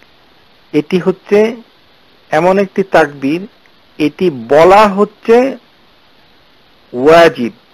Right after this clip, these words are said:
আহ, আমি দুঃখিত, বলা হচ্ছে রকন, এটি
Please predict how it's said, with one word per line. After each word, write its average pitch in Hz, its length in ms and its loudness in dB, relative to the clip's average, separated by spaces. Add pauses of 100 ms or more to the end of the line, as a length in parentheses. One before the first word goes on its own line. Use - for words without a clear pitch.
(760)
আহ, 123 640 0
আমি 131 160 -6
দুঃখিত, - 500 -8 (520)
বলা 175 340 4
হচ্ছে 202 640 -2
রকন, 131 540 0 (1000)
এটি 143 140 -4